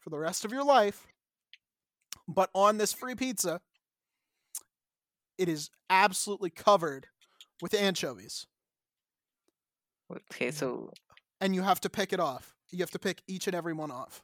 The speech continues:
Speaker 1: Would you do it, yes or no?
Speaker 2: No, probably not. I would just pay for a pizza without anchovies.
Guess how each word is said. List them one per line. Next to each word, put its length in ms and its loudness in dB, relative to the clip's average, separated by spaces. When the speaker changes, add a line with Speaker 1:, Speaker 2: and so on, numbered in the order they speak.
Speaker 1:
Would 240 0
you 80 -4
do 180 -4
it, 100 -12
yes 220 -8
or 60 -12
no? 160 -10
Speaker 2:
No, 480 -4
probably 320 0
not. 560 -2
I 60 0
would 80 0
just 160 -8
pay 220 0
for 220 -4
a 40 -2
pizza 340 -6
without 500 2
anchovies. 1040 -10